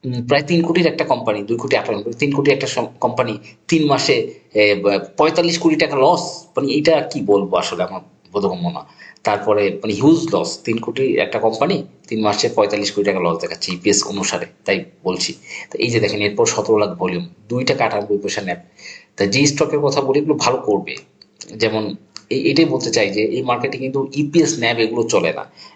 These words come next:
যেটা যখন ট্রেন্ড আসে স্মার্ট মানি অ্যাক্টিভ হয় সেটা কিন্তু প্লে হয়, এটা মাথায় রাখতে হবে। তা যাই হোক, যার কাছে যে স্টক আছে ভালো করবে, একটু সময় অপেক্ষা, হয়তো আগামীকাল একটু কারেকশন হতে পারে, ভয় পাওয়ার কিচ্ছু নেই।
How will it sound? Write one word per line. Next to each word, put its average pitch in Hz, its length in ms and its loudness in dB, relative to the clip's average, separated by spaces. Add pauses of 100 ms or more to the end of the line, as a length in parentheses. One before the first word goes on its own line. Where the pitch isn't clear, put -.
(180)
যেটা 110 240 2
যখন 120 160 -2 (100)
ট্রেন্ড 113 280 0
আসে 117 140 -6 (120)
স্মার্ট 117 360 0
মানি 113 180 -2
অ্যাক্টিভ 104 320 -6
হয় 104 140 -2
সেটা 95 200 -4
কিন্তু 92 220 -10
প্লে 78 100 2 (100)
হয়, - 140 -8 (1000)
এটা 113 200 0
মাথায় 90 260 0
রাখতে 85 240 -8
হবে। 92 160 -6 (680)
তা 98 100 0 (600)
যাই 131 180 0
হোক, 147 100 -6 (140)
যার 107 160 0
কাছে - 160 -10 (100)
যে 117 160 4
স্টক - 240 -2
আছে - 120 -4 (100)
ভালো 101 220 2
করবে, 110 220 4 (240)
একটু - 120 -12 (100)
সময় 110 280 0
অপেক্ষা, - 280 -6 (380)
হয়তো 110 220 0
আগামীকাল 110 360 -2
একটু 101 140 -10
কারেকশন 104 340 -2
হতে - 160 -4
পারে, 117 100 0 (120)
ভয় 117 200 0
পাওয়ার 135 260 0
কিচ্ছু 151 280 -6
নেই। 175 100 2